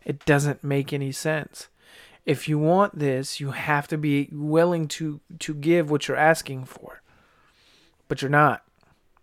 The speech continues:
Big fucking surprise.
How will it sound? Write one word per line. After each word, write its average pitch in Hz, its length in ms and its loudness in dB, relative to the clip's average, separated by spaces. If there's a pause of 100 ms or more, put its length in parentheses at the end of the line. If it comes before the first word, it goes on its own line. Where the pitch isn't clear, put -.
(1700)
Big 139 320 -2
fucking - 340 -12
surprise. 160 640 -2